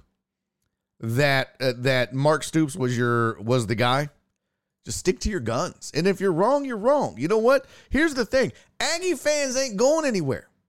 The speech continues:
If you went to Texas A and M, y-, you're gonna still be an Aggie fan.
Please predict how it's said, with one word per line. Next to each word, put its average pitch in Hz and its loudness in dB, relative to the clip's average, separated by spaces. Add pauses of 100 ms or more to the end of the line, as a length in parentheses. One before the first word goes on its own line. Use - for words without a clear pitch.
(600)
If 240 -4
you 370 2
went 269 0 (100)
to 233 0
Texas 202 -2
A 214 2
and 190 0
M, 190 0 (1400)
y-, - -20 (420)
you're 208 0
gonna 196 4
still 165 4
be 160 4
an 143 2
Aggie 139 0
fan. 62 -12